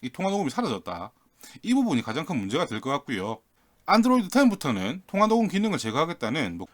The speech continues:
구글의 발표가 있기도 했었지만 제조사 기본 전화 앱에서도 이 통화 녹음이 사라져버린 건 조금 충격적이었습니다. 그나마 다행인 건 아직 중국 롬에서는 이 통화 녹음이 살아있고 이 영상을 촬영하는 지금은 이 롬이 배포되고 있지는 않지만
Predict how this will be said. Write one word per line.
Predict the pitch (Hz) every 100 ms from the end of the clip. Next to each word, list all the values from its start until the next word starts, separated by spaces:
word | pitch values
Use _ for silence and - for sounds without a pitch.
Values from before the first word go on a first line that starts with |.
| _
구글의 | - 185 233 107 117
발표가 | - 175 202
있기도 | 127 170
했었지만 | 196 214 - 104 139 85 - - -
제조사 | - 117 196 220
기본 | 233 277
전화 | 175 131 185
앱에서도 | 202 113 87 90 107 - - -
이 | 151
통화 | 180 208
녹음이 | 214 220 135
사라져버린 | 214 220 143 117 95
건 | 113 160
조금 | - 120
충격적이었습니다. | 123 247 - 110 95 - 85 87 - _ _ - 127
그나마 | 139 269 254
다행인 | 196 254 165 101
건 | 143 92 -
아직 | - -
중국 | 202 285 269
롬에서는 | 170 123 104 107 170
이 | 143 147
통화 | 175
녹음이 | 190 196
살아있고 | 139 175 156 - 104 113 - - _ -
이 | 190
영상을 | 123 127 247
촬영하는 | 208 165 170 170
지금은 | 131 185 247 113 92 90
이 | 185
롬이 | 208 165
배포되고 | 101 98 170 160
있지는 | 143 110 131
않지만 | 180 110 151 87